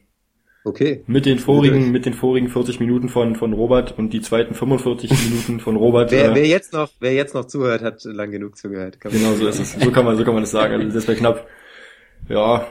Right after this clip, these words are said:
Speaker 2: Stunde dreißig fast.
Speaker 1: Rekord, längste Folge, äh,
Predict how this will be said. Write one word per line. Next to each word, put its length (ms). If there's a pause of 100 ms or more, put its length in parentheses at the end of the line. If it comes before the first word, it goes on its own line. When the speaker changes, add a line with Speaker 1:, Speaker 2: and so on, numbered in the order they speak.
(100)
Speaker 2:
Stunde 340
dreißig 460
fast. 320 (280)
Speaker 1:
Rekord, 520
längste 340
Folge, 520 (260)
äh, 260